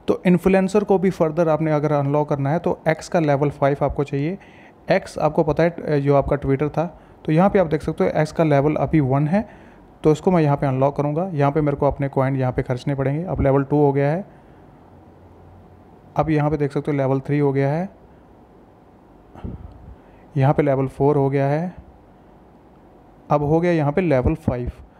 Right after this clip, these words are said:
तो लेवल फ़ाइव हो गया। अब मैं चले जाऊँगा इन्फ्लुएंसर, आप देख सकते हो अनलॉक हो गया है। इसको यहाँ पे मेरे को कॉइन खर्चने पड़ेंगे यहाँ पे। तो ऐसे ही इन्फ्लुएंसर का लेवल टेन मेरा जैसे ही कंप्लीट हो जाता है,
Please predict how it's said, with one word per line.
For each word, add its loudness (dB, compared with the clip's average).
तो 2
लेवल 2
फ़ाइव -4
हो 0
गया। -2
अब -2
मैं 0
चले 0
जाऊँगा 0
इन्फ्लुएंसर, -2
आप 0
देख -2
सकते -4
हो 2
अनलॉक 0
हो -4
गया -2
है। -4
इसको -2
यहाँ 2
पे 0
मेरे 0
को 0
कॉइन -2
खर्चने -2
पड़ेंगे 0
यहाँ -2
पे। -6
तो -4
ऐसे 2
ही 6
इन्फ्लुएंसर 0
का 2
लेवल 2
टेन 0
मेरा 2
जैसे 0
ही -2
कंप्लीट -4
हो 2
जाता -2
है, -6